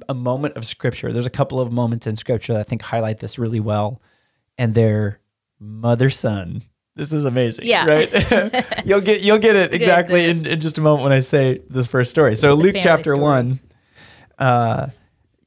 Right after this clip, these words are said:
Speaker 1: y-, th-, an example of this type of prayer is Mary.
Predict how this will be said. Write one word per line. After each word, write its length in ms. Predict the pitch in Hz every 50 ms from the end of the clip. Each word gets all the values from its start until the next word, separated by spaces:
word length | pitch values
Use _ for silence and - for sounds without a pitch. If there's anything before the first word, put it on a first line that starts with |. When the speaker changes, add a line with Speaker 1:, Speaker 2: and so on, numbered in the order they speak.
| _ _ _ _
Speaker 1:
y-, 120 | - 139 131 -
th-, 200 | 143 131 120 123 - -
an 120 | 135 123
example 460 | 123 113 117 131 131 139 135 139 139
of 140 | 123 110 107
this 300 | 120 120 117 - - -
type 240 | - - 123 113 117
of 140 | 110 104 -
prayer 240 | - - 123 113 107 -
is 120 | 120 113
Mary. 380 | 113 110 110 101 - - - -